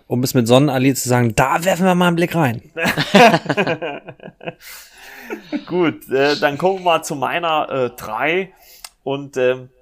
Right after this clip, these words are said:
Speaker 2: da weiß ich jetzt nicht, es kann natürlich auch, äh,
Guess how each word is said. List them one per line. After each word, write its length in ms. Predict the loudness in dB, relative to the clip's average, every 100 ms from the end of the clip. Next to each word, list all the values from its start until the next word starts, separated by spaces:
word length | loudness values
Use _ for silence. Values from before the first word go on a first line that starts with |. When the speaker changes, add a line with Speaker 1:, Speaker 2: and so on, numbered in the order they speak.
| -10
Speaker 2:
da 140 | -4
weiß 240 | -2 -2 -4
ich 60 |
jetzt 200 | -8 -10 -12
nicht, 140 | -10
es 120 | -6
kann 140 | -4 -2
natürlich 380 | -4 -6 -8 -6
auch, 320 | -6 -8 -18
äh, 240 | -18 -16